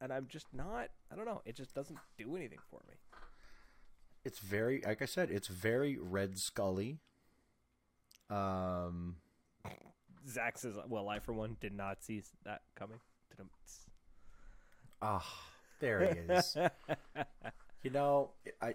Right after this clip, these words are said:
Speaker 2: I think we're gonna have to have Mister Zach back on the show.
Speaker 1: Yeah, now that he doesn't have Walmart internet anymore.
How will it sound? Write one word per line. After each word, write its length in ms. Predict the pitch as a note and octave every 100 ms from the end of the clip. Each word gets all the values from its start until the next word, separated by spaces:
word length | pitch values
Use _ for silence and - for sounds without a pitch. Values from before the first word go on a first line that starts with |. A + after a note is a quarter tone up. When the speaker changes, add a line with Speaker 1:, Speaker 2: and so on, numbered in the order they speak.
| -
Speaker 2:
I 120 | B2
think 240 | B2 C#3+ C3
we're 80 |
gonna 160 | B2+ A#2+
have 180 | A#2 -
to 60 |
have 200 | A2 A2
Mister 240 | G2+ F#2+ G#2+
Zach 360 | F#2+ G2 G2
back 240 | G2+ G2 G2
on 100 | F#2
the 80 | F2+
show. 220 | - F#2+
Speaker 1:
Yeah, 140 | A3+
now 160 | A2 A#2+
that 100 | B2
he 60 | A#2+
doesn't 200 | B2 A#2
have 120 | G2
Walmart 340 | G#2 A2+ G#2+
internet 320 | A2 B2+ G#2 F2+
anymore. 320 | F2+ E2+